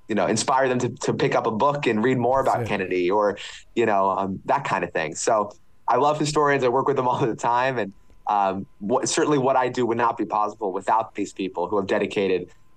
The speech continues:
Speaker 1: their lives and their careers to really studying this stuff and making it possible for documentaries like this to exist.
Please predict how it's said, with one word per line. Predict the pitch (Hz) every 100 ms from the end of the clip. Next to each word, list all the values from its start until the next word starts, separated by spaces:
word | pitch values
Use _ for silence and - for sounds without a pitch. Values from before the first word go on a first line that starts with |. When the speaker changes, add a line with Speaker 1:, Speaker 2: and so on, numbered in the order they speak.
| 113
Speaker 1:
their | 110
lives | 113 117 120 117
and |
their | 104 90 -
careers | - 104 110 101 101
to | 98
really | 104 98 90
studying | - - 147 117 90
this | 80
stuff | - 92 82 - -
and | 101 95
making | 98 101 101
it | 95
possible | 101 107 107 85 78 - - - - - -
for | 107
documentaries | 113 104 101 101 92
like | 92
this | 92 90
to | 90
exist. | 85 104 - -